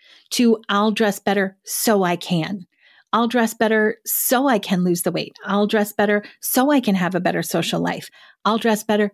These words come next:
so I can feel better about myself. And if I can't get you to one hundred percent ditch the crappy beliefs that are keeping you stuck, maybe I can just plant the seed. Maybe you'll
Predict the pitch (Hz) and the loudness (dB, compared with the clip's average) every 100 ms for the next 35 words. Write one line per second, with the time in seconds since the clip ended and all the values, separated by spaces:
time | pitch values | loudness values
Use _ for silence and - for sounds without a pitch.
0 | _ - - 240 233 196 196 175 170 170 | _ -8 0 2 2 2 0 -2 -2 -2
1 | 156 156 156 147 160 156 165 - 180 - | -2 -2 -4 -4 -4 -4 -6 -8 -12 -18
2 | _ _ _ _ _ _ 247 247 226 233 | _ _ _ _ _ _ 2 2 2 0
3 | 240 233 339 415 277 233 240 214 233 208 | -2 -2 -4 0 0 2 0 0 -2 -2
4 | 180 196 202 226 226 196 190 180 196 - | 0 0 4 2 2 -2 -2 -2 -4 -2
5 | 165 175 - 277 - - 285 185 185 226 | -4 -2 -4 -4 -6 -8 -6 -6 -2 0
6 | 214 208 180 202 175 170 170 196 202 233 | 0 0 0 -2 -4 -6 -6 -2 2 2
7 | 254 330 294 233 - - - _ - 277 | 2 -2 0 -2 -6 -20 -20 _ 0 4
8 | 320 294 262 214 208 - 196 180 180 175 | 4 4 4 2 0 -4 -4 -2 -4 -6
9 | - - - _ - _ - 240 320 349 | -6 -10 -14 _ -20 _ 0 2 4 2
10 | 294 247 240 | 2 2 0